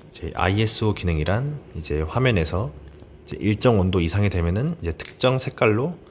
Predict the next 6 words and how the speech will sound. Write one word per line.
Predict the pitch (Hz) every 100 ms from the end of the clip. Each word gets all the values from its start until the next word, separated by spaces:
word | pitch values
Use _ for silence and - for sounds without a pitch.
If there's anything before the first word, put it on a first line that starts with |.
| - - - - - -
바꿔주는 | - 95 107 95 80 78 -
그런 | - 107 104
기능입니다. | - 90 78 76 - - - - - - - - - - - - - - -
보시면은 | - - 92 87 85 73
위에 | 85
분석 | - 92 90 98 95 -